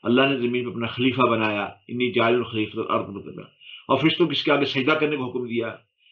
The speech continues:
کہیں فرمایا کہ انسان اس کی امانت الہی کا حامل ہوا ہے، جسے اٹھانے کی ز-، زمین، پہاڑوں، آسمانوں میں بھی نہیں تھی، جیسے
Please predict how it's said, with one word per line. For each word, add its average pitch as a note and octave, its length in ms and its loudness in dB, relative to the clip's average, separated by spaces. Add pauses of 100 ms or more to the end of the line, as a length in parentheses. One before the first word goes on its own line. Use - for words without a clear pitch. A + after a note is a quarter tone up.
(120)
کہیں F3 160 2
فرمایا D3+ 400 0
کہ D3+ 160 0
انسان C#3+ 340 -4
اس D3 120 -8
کی - 140 0
امانت C3+ 280 0
الہی C#3 340 6
کا C3 240 -2
حامل F3+ 260 8
ہوا C#3 200 6
ہے، A#2 60 -6 (580)
جسے A#2 180 -2
اٹھانے D3 480 2
کی C#3+ 100 -8
ز-، - 520 -16
زمین، C#3 560 0
پہاڑوں، B2 520 2
آسمانوں A#2+ 320 0
میں C#3+ 100 2
بھی C#3 80 2
نہیں B2 140 6
تھی، A#2+ 160 -4 (540)
جیسے A#2+ 260 2